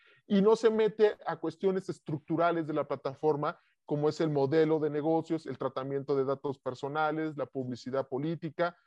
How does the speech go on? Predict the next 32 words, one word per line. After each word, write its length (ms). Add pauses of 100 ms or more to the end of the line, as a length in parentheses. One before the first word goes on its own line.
(380)
etcétera. 480 (520)
Y 120
la, 240
la 220
tercera, 560 (120)
y, 200
bueno, 240
esa 140
es 100
una. 280
Y 100
la 140
otra 360
cuestión 400
que 200 (120)
va 100
más 260
en 80
la 80
línea 260
que 180
yo 140
comentaba 640
es, 240 (540)
¿por 260
qué 160
le 100
debemos 420
de 100
prestar 440
tanta 320
atención 680